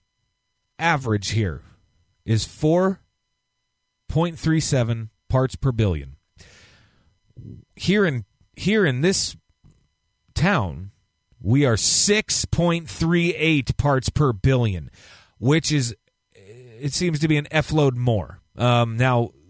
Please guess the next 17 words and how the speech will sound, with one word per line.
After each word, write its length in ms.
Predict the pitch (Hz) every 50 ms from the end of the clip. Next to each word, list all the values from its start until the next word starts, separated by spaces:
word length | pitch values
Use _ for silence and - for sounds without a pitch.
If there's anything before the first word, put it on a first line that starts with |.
| 110 117 -
chloroform, 800 | - - 185 202 220 214 208 170 - - 151 131 113 101 95 92
for 180 | - 123 117 110
example, 580 | 104 98 104 120 110 104 95 98 92 82 - _ _ _ _ _ _ _ _ _ - -
um, 280 | 98 101 104 104 104
we're 180 | 104 110 117 120
actually 500 | 127 127 120 - - 139 127 127 123 110 - - _ _ -
a 100 | 87 101
little 320 | 101 104 110 113 123 127 123 117 110 - _ _ _ _ _ - 110 117
below 680 | 151 143 143 143 156 160 143 117 92 78 - - _ _ _ _ _ _ _ _ _ _ _ _ _ _
the 200 | - - 113 120
mark. 400 | 113 107 95 85 73 - _ - - - - - _ _ _ -
Okay, 340 | 92 90 - 110 110 120 127
the 140 | 127 123 113
national 440 | 113 117 117 110 - - 123 120 - -
average 680 | 123 135 143 143 131 120 110 101 101 98 101 104 110 104
or 160 | - 110 107 101
whatever 480 | 101 98 95 95 90 95 95 98 101